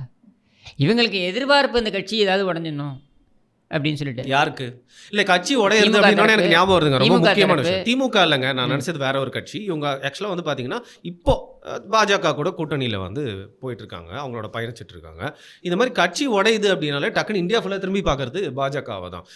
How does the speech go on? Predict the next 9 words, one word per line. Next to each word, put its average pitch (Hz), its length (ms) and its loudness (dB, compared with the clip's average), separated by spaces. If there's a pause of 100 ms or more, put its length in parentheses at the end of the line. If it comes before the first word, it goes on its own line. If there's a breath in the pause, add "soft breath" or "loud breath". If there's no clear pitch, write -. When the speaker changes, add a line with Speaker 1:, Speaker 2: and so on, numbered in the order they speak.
Speaker 2:
So, 247 140 -2
இப்ப 254 140 -4
இந்த 190 320 -4
கட்சிக்குள்ள 247 420 -2
இவ்வளவு 185 240 0
பெரிய 156 220 -2
வந்து 170 240 -2
பிரச்சனைகள் 156 560 -6
வந்திருக்கிறதுக்கு 143 420 -10